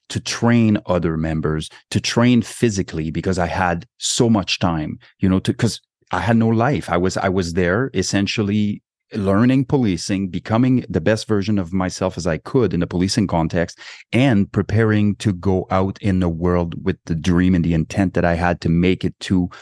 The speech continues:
you know, a tactical unit, a full-time tactical unit. So after, uh, September eleven, I joined a,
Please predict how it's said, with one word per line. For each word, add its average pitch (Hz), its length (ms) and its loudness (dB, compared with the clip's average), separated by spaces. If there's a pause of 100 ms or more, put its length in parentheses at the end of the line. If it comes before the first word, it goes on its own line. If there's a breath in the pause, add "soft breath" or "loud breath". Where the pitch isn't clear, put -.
(220 loud breath)
you 98 60 0
know, 85 140 2
a 78 40 0
tactical 82 440 -2
unit, 80 360 0
a 95 80 0
full-time 87 540 0
tactical 73 420 -2
unit. 78 280 -2 (720 loud breath)
So 101 180 2
after, 143 680 0
uh, 92 200 0
September 107 460 0
eleven, 90 420 -2 (180)
I 90 280 2
joined 95 540 2
a, 82 560 -2